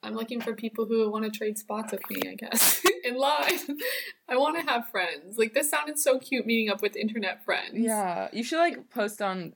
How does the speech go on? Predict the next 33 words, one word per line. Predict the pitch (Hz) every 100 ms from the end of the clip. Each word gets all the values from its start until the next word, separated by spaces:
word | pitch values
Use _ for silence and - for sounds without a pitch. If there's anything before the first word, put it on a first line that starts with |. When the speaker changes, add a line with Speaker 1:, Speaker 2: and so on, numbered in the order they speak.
| -
Speaker 2:
I-, | 160 -
Twitter, | 185 170 165 160
Instagram | 170 - -
or | -
something. | - 254
Speaker 1:
Yeah, | 254 240 226 202 196 196 - _ _ -
that | 254
would | 254
be | 240
nice, | 226 208 190 -
'cause | - 262
I'm | 277
sure | 285 330
some | 330 269
of | 240
you | 214
guys | 214 196 196
are | 190 196
going | 190 185
to | 190
London | 190 185 - 233
shows, | - - - -
'cause | - -
those | 233 240 233 - - _ _ _ _ _ _
are, | - 214 214 214 214 208
like, | 208 202 208 220 214
big | 226 214
ones. | 156 - 220 - -
I | -
guess | 240 262
not | 226 208 202
big, | 202 190 208
because | 208 - - 208 - -